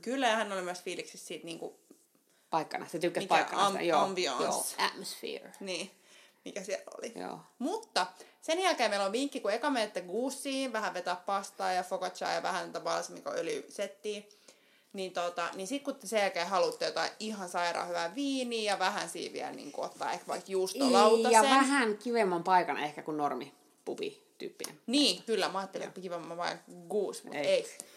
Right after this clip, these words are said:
Speaker 1: Niin sitten aivan juuri avautui, ö, Lapinlahden kadun ja Erikin kadun kulmaan, e-, eli Lapinlahden katu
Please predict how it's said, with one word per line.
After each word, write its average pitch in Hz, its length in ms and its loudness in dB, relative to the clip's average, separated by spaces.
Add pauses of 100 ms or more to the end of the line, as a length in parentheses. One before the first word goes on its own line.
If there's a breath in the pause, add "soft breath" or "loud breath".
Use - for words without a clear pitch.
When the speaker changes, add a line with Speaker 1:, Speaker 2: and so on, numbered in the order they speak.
(340 loud breath)
Speaker 1:
Niin 226 140 -4
sitten 277 520 0 (160)
aivan 277 400 4
juuri 233 400 0
avautui, 175 840 2 (420)
ö, - 40 -20 (520)
Lapinlahden 202 880 0
kadun 175 380 0
ja 175 120 -2
Erikin 196 360 0
kadun 165 340 -4
kulmaan, 226 500 0
e-, 180 200 -6
eli 180 360 -2
Lapinlahden 170 440 -6
katu - 180 -8